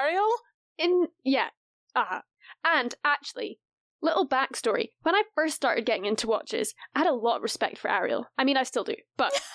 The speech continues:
Speaker 1: <laughs>
Speaker 2: at the
Speaker 1: Okay.
Speaker 2: time, it felt like Ariel was, like, top level.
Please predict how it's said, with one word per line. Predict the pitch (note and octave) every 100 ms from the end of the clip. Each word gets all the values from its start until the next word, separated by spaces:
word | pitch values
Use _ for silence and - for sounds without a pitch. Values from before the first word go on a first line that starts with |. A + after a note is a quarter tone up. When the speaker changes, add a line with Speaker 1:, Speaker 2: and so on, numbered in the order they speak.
| C5+
Speaker 1:
<laughs> | - - -
Speaker 2:
at | C#4+
the | C#4
Speaker 1:
Okay. |
Speaker 2:
time, | D4 C#4 A3 G#3+ -
it | A#3+
felt | - B3+
like | B3 A#3+ -
Ariel | A#3 A#3 A#3 A3
was, | G#3 -
like, | D#3 C3 - - _ _ _ -
top | A#3+ - -
level. | G#3 G#3 - G#3 F#3+ F#3+ G#3